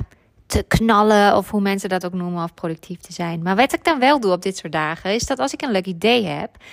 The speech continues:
dan spreek ik gewoon even een podcast in. En dat doe ik heel simpel met mijn telefoon, dus daar komt verder geen ingewikkelde techniek aan te pas. En vandaag wilde ik het heel graag hebben over waarom ik nou Instagram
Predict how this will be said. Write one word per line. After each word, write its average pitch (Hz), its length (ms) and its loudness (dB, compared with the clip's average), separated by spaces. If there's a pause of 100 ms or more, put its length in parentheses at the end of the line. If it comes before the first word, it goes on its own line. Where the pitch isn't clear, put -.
(240)
dan 277 100 -2
spreek 285 280 2
ik - 100 -18
gewoon 208 160 0
even 185 240 -2
een 175 100 -8
podcast - 600 -10
in. - 280 -12
En - 160 -6
dat 190 160 -2
doe 214 120 -4
ik 208 100 -2
heel 180 120 -4
simpel 208 380 -4
met 190 140 -4
mijn 165 120 -8
telefoon, 185 580 -2
dus 180 100 -4
daar 170 100 -10
komt 160 220 -10
verder 170 220 -4
geen 170 320 -6 (400)
ingewikkelde 196 760 0
techniek 196 640 -2
aan 180 280 -2
te 170 120 -8
pas. - 460 2 (380)
En 208 480 2
vandaag 247 460 4
wilde 285 220 -2
ik 269 100 -6
het - 260 -6 (180)
heel 247 240 2
graag 226 260 -2
hebben 220 420 2 (760)
over 214 360 -2
waarom 247 440 2
ik 349 280 0
nou 269 360 -4
Instagram 233 840 -4